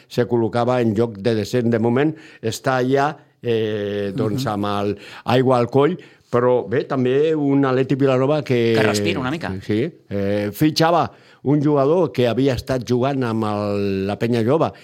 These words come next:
Speaker 1: i plegava de la Penya Jove la setmana passada i anava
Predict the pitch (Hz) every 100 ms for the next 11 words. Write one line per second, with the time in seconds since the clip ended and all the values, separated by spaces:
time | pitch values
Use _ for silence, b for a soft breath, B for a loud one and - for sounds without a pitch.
0 | B B 117 117 107 101 104 - 117 110
1 | 131 139 127 117 120 117 117 127 139 110
2 | 113 110 110 110 101 123 113 104 107 113
3 | 110